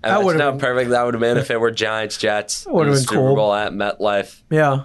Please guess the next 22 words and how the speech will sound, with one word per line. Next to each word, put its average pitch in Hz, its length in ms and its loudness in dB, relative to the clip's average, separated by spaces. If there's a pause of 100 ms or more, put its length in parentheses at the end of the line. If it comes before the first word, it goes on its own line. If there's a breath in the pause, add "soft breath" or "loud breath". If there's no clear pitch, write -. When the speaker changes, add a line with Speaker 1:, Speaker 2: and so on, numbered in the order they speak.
Speaker 1:
I 185 100 -2
would've 185 220 2
been 131 140 0
cool. 131 380 0 (160)
Wasn't 151 320 0
meant 135 180 0
to 131 60 -2
be 127 180 0
though, 131 360 0 (140)
but, 123 260 -2 (760 soft breath)
but 143 200 0
yes. 143 500 -2
Speaker 2:
I, 139 100 0 (100)
I 127 80 -2
swear 170 460 -2
it, - 380 -2
it's, 135 200 -2
it's 131 200 -2
a 135 60 0
big 139 280 -2
fat - 360 -2
curse. - 560 -4